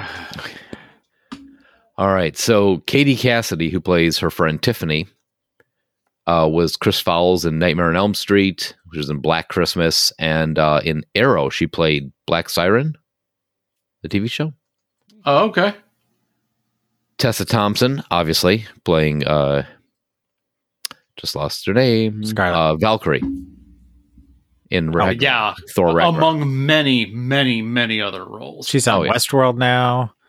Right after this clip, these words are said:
Speaker 2: She
Speaker 1: Yeah.
Speaker 2: showed up, like, three times in stuff we've watched for this show.
Speaker 3: Yeah.
Speaker 1: Right.
Speaker 3: She, I, I, I really dig her. She's good.
Speaker 2: I do too.
Speaker 1: I'm glad she went on,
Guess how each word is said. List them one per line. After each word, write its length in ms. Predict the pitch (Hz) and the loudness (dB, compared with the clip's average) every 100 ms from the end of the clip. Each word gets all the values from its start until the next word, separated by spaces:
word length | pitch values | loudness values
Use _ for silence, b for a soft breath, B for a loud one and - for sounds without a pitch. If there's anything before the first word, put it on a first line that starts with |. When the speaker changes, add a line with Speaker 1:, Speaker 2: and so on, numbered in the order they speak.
| _ | _
Speaker 2:
She 240 | - - 180 | -4 0 2
Speaker 1:
Yeah. 60 | |
Speaker 2:
showed 300 | - 220 190 | 2 2 2
up, 300 | 151 - - | 2 0 0
like, 200 | 143 139 | 0 0
three 240 | - 139 131 | 0 2 2
times 480 | 135 131 123 110 | 2 0 0 -4
in 240 | - 139 117 | -4 -4 -4
stuff 360 | - 139 127 | -2 -2 0
we've 200 | 127 123 | 0 -2
watched 320 | 107 113 - - | 0 -2 -4 -10
for 140 | 113 | -8
this 160 | 107 - | -6 -4
show. 400 | - - - - _ _ | -4 -6 -12 -18 _ _
Speaker 3:
Yeah. 160 | 196 151 | -2 2
Speaker 1:
Right. 260 | 76 71 - | 0 0 0
Speaker 3:
She, 280 | - 95 185 | -2 0 -2
I, 380 | - 76 78 85 101 82 | 0 2 2 0 -2 -4
I, 40 | 73 | -2
I 80 | 107 | -2
really 280 | 85 82 80 | 0 -2 -2
dig 180 | 82 76 | -4 -4
her. 200 | 78 - - | -6 -8 -8
She's 200 | 92 - | -6 -4
good. 200 | 82 110 | -6 -2
Speaker 2:
I 100 | 143 | 0
do 140 | 135 135 | 2 0
too. 220 | 113 90 _ - - 90 - | -4 -10 _ -20 -18 -6 -2
Speaker 1:
I'm 100 | 101 | 2
glad 220 | 101 85 | 2 2
she 120 | 85 | 0
went 160 | 76 67 | 0 -2
on, 240 | - 82 | -6 -12